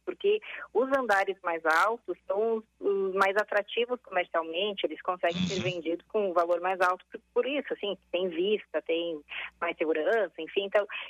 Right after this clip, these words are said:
Speaker 1: ele, ele comercialmente é mais interessante pra uma venda.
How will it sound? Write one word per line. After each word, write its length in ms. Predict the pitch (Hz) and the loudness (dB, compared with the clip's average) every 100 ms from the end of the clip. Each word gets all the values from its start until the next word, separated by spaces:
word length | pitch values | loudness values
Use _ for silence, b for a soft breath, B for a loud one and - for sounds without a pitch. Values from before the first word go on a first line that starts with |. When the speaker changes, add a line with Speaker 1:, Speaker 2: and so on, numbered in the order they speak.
| - | -2
Speaker 1:
ele, 240 | 196 214 - | 0 2 2
ele 220 | 196 196 | 0 2
comercialmente 840 | 247 254 269 - 240 214 220 247 | 2 4 2 2 2 2 2 4
é 40 | |
mais 200 | 233 226 | 4 4
interessante 580 | 226 233 226 220 226 220 - | 2 2 2 4 0 0 -2
pra 100 | 233 | 2
uma 160 | 233 | 2
venda. 480 | 247 240 226 214 160 | 4 2 2 2 2